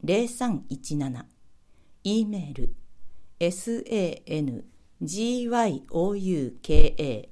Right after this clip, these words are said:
ー、アットマーク、ティーオーダブルユーエヌドットケーエーアイエスイーアイドットケーエーエヌエージーエーダブルユードットジェーピー。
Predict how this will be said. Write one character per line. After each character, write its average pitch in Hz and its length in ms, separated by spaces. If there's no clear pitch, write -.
ー、 165 60
ア 165 40
ッ 165 80
ト 220 160
マ 202 120
ー 151 80
ク、 - 320
テ 226 100
ィ 233 200
ー - 80
オ 190 260
ー - 140
ダ 165 160
ブ 190 120
ル 214 100
ユ 214 60
ー 214 60
エ 190 120
ヌ 135 180
ド 147 80
ッ 151 80
ト 139 240
ケ 226 400
ー 208 40
エ 202 320
ー 185 60
ア 170 100
イ - 160
エ 175 100
ス 214 220
イ 208 340
ー 202 60
ア 180 80
イ 143 140
ド 139 120
ッ - 40
ト 135 240
ケ 233 500
ー 226 60
エ 170 300
ー 160 100
エ 170 40
ヌ 190 320
エ 165 380
ー - 40
ジ 170 180
ー 220 240
エ 165 340
ー - 40
ダ 151 140
ブ 196 140
ル 202 120
ユ 202 80
ー 165 340
ド 143 120
ッ - 80
ト - 280
ジ 147 120
ェ 147 80
ー 151 80
ピ - 120
ー。 - 40